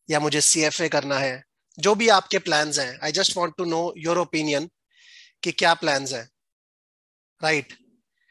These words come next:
Um, एग्जाम I hope सबका अच्छा ही गया होगा। Um, obviously, upfront कहना डिफिकल्ट है कि पास होंगे कि नहीं,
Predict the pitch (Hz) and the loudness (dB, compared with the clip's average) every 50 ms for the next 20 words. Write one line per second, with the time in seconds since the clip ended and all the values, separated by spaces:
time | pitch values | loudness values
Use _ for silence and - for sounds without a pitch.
0 | _ _ - - 147 143 139 135 139 - - - 165 151 147 - 165 156 156 165 | _ _ -2 2 4 4 4 2 0 -4 -6 -4 -2 0 2 2 4 4 4 2
1 | 180 180 - 160 156 151 160 160 156 - 170 151 - - 165 156 - - 170 165 | 0 0 0 0 2 2 0 0 0 0 -2 0 0 0 0 0 0 0 -2 0
2 | 160 151 151 147 143 139 135 143 165 - _ _ _ _ _ _ _ _ _ _ | 0 0 2 2 0 0 -2 -6 -8 -10 _ _ _ _ _ _ _ _ _ _
3 | _ _ _ _ _ _ _ - 143 139 135 131 127 127 - - - 143 143 139 | _ _ _ _ _ _ _ -10 -6 -4 -4 -4 -4 -6 -10 -6 -4 -2 -2 0
4 | 147 160 151 - 175 170 170 175 175 165 - _ _ _ - 165 156 - - 175 | 0 0 0 2 2 2 2 0 0 -4 -8 _ _ _ 0 0 0 0 0 0
5 | 175 165 - 170 160 160 165 156 147 - - 156 - 160 156 143 151 147 151 156 | 0 2 2 2 4 4 4 2 0 -2 -2 0 0 0 2 2 0 0 0 0
6 | - 156 139 151 - - 156 151 156 151 143 160 147 143 143 160 | 0 2 2 2 2 0 -2 -4 -6 -4 -4 -4 -4 -4 -6 -6